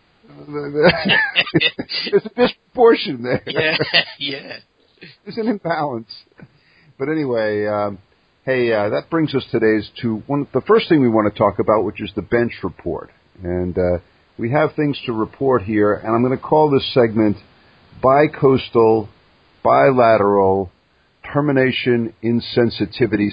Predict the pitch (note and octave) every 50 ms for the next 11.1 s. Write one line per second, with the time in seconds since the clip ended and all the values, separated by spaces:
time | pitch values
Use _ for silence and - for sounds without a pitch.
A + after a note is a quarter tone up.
0 | - - G2 - - - - G#2 D#2+ - - - - - - - - - - -
1 | - - - - _ _ _ _ _ - - - - - - - - - _ _
2 | _ _ _ _ _ _ _ - D3 D3 C3 - - _ - D3+ D3 - G3+ G3
3 | - - - D#3+ E3 E3+ E3 D#3 D#3 D#3+ F3 F#3+ G#3+ A#3+ B3+ A#3+ A#3 A3+ G3 D3
4 | D3 E3+ A3 B3+ A3 - - - D3 D3 C#3 C#3+ D3+ D3 C3 C#3 F3+ F3 - E3
5 | D#3+ F#3+ G3+ - - - - E3 E3+ F3 F3+ F#3 A3 B3 B3+ - - A#3+ A3 G3+
6 | F3+ E3+ D3+ C3+ - C#3 C#3+ C#3+ C#3+ - B2 G2+ - - - F2+ E2+ E2+ - -
7 | B2 C#3 D#3+ E3+ D#3+ - - F3+ F3 D#3+ D3 C3+ B2 A2+ - - - C3 A#2 -
8 | - - B2 A2+ G#2 G2+ G2 F#2+ F#2+ - - - D3+ C#3+ A#2 G2+ F#2 F#2+ F2+ E2
9 | - G2+ G2 F2 E2+ F2+ F2 - - G#2 - - B2+ A#2+ A2+ F#2+ G#2 G2 G2+ A2+
10 | B2 B2 A#2+ A#2 G#2+ - A2 G#2+ G2+ F#2 - - - - A#2 G#2 - F#2 D2+ D2+
11 | D2